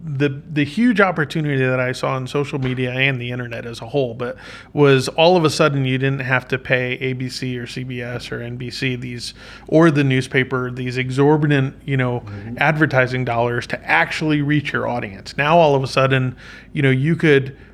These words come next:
Speaker 1: start building an audience of people that listen to you and then actually start cultivating a community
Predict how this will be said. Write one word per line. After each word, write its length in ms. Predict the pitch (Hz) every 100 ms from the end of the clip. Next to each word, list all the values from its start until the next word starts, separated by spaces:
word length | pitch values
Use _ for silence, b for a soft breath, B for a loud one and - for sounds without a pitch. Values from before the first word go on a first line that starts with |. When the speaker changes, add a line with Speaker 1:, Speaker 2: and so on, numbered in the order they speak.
| B
Speaker 1:
start 460 | - - 165 160 143
building 340 | 160 165 151
an 60 | 135
audience 480 | 147 143 135 131
of 80 | 131
people 240 | 143 135 127
that 160 | 127
listen 360 | 151 170 160 135
to 120 | 135
you 300 | 127 127 120 B B B
and 160 | - 135
then 160 | 170 175
actually 380 | 143 139 143
start 320 | 131 143 131 -
cultivating 600 | 165 156 147 139 131 123
a 80 |
community 1080 | - - 139 135 156 233 302 170 127 120 110